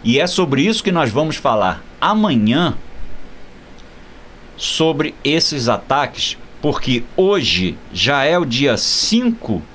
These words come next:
de outubro e eu prometi a vocês, talvez vocês estejam lembrados, que eu não abriria a boca sobre a carta de Bolsonaro de pacificação que ele escreveu logo após o sete de setembro.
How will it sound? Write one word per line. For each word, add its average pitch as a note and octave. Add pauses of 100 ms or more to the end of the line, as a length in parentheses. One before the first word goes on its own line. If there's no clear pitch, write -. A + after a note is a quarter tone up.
de G2+
outubro D3 (140)
e D3
eu F3
prometi G3+
a F3
vocês, C#3+ (340)
talvez A#2
vocês A2
estejam G2
lembrados, G2 (960)
que E3
eu E3
não G#3+
abriria F3 (120)
a D#3+
boca B2 (200)
sobre D#3+
a C3+
carta F#3
de B2+
Bolsonaro B2
de F2+
pacificação B2+ (640)
que C3+
ele C#3
escreveu A#2+
logo F3
após C3
o G2+
sete A2+
de F2+
setembro. G#2+